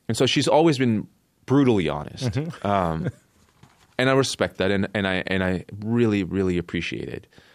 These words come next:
Speaker 1: Um, and so with this, I mean, A, she, um, was very impressed by Yoon's performance.
Speaker 2: Mm-hmm.
Speaker 1: Um, 'cause I had been telling her, 'cause it mattered to her.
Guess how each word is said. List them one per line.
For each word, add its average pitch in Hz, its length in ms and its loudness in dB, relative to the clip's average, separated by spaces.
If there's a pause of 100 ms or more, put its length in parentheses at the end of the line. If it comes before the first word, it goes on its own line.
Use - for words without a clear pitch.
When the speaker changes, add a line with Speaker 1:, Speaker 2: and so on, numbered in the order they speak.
(240)
Speaker 1:
Um, 78 500 -4 (1000)
and 113 120 -2
so 123 140 2
with 113 240 2
this, 120 520 0 (1000)
I 104 40 -2
mean, 104 200 0
A, 104 240 4
she, 92 480 -2 (880)
um, 71 420 -6 (640)
was 92 160 -4
very 87 320 2
impressed 78 480 -6
by 71 460 -6 (360)
Yoon's 85 240 -6
performance. 80 600 -10 (260)
Speaker 2:
Mm-hmm. - 880 -14
Speaker 1:
Um, 69 400 -8 (360)
'cause 107 120 -2
I 101 80 2
had 95 80 0
been 92 120 -2
telling 90 340 -2
her, 76 100 -6 (160)
'cause - 240 -12
it 214 80 -2
mattered 226 320 2
to 82 160 -2
her. - 220 -8